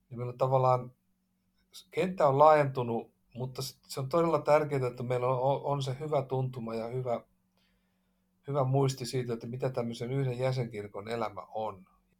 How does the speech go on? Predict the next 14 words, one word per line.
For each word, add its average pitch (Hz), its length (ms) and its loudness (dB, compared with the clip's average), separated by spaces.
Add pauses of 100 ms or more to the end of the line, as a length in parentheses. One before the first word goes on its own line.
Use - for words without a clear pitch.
Ilman 139 480 -2
tätä, 151 400 8 (240)
jos 113 180 -4
ajattelisi, 123 500 -4
että - 140 -12
tulisi 117 300 -10
suoraan 117 460 2
tämmöisen 107 360 -8
järjestön 107 440 -6
palvelukseen, 107 760 -6
niin, 123 260 -20 (200)
niin 110 140 -16
voisi 113 240 -6
olla – 113 220 -8